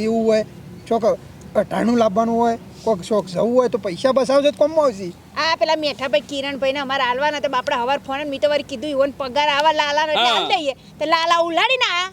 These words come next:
Speaker 2: હું
Speaker 1: તો પછી
Speaker 2: પગાર
Speaker 1: એ
Speaker 2: હું
Speaker 1: જૂઠું
Speaker 2: આલીએ?
Speaker 1: પડવાનું નહીં થાય ને, તાર બાપાને કોઈ દાડો પૈસા કોઈ આલશે?
Speaker 2: તાણા?
Speaker 1: આ વાયદો કર્યો હોય કોઈનું પૈસાને લીધેલા આલવાના હોય તો?
Speaker 2: આ એને દેવું કરી કરીને તો આ ચોપડી સુધી ભણાયો.
Speaker 3: બોલ હવે આપણે બસ આટલું સમજી જા.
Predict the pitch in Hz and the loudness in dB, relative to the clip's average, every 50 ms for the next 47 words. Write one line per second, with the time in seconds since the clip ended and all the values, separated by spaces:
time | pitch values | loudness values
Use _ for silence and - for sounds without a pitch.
0 | - - 403 440 453 440 392 349 262 - - 269 285 277 370 - - - 294 370 | -8 -8 -8 -6 -2 0 0 2 2 2 2 2 2 2 2 0 0 0 0 2
1 | 359 285 285 285 294 285 285 330 311 349 330 294 220 277 269 220 226 214 - 247 | 2 4 4 4 2 2 0 0 0 0 0 2 0 0 0 0 0 0 0 0
2 | 240 208 262 220 254 254 233 - 196 185 - 226 202 247 247 226 190 160 - - | 0 0 2 2 2 2 2 2 0 -2 0 0 2 4 4 4 2 2 2 0
3 | 370 539 - - - - - 294 269 262 269 320 392 554 539 - 214 226 208 196 | 0 0 -2 -12 -18 -10 -6 -6 -4 -2 -2 -2 -2 -2 -2 0 0 2 2 2
4 | 202 180 240 233 - 254 294 330 339 302 277 214 269 254 262 220 226 214 - - | 2 2 2 2 4 4 6 6 6 6 4 2 0 -2 -2 0 -2 -2 -2 -2
5 | 240 240 254 233 220 220 156 233 240 233 233 226 214 214 233 233 240 247 240 196 | -2 0 0 0 0 0 0 0 2 2 2 2 2 2 2 2 2 0 0 0
6 | 262 285 453 466 453 453 508 523 480 427 440 466 480 - 480 466 494 508 - 480 | 0 0 0 0 2 0 0 2 2 2 2 2 2 2 2 0 0 2 2 2
7 | 480 494 508 480 523 508 480 440 392 453 453 - - 440 427 415 453 466 466 440 | 2 2 0 0 2 2 2 2 2 0 -2 -4 -6 -6 -6 -4 -4 -2 -2 -2
8 | 453 381 294 339 330 349 392 440 427 339 - - - - 180 226 247 247 214 220 | -2 0 0 0 2 2 2 0 0 -2 -4 -4 -4 0 2 4 4 4 4 4
9 | 240 247 240 240 226 269 311 339 359 427 381 - _ _ _ _ _ _ _ - | 4 4 2 2 2 2 2 2 2 0 -4 -12 _ _ _ _ _ _ _ -20
10 | - - - - - - - - - - - - 208 185 135 - - - - - | -20 -20 -20 -20 -20 -20 -20 -20 -20 -6 -2 0 0 0 0 -2 -8 -16 -20 -20
11 | - - - - - - - - 208 208 214 254 262 254 233 208 226 262 214 170 | -20 -20 -20 -20 -20 -12 -8 -8 -6 -6 -2 0 0 0 0 0 0 0 0 0
12 | - | -2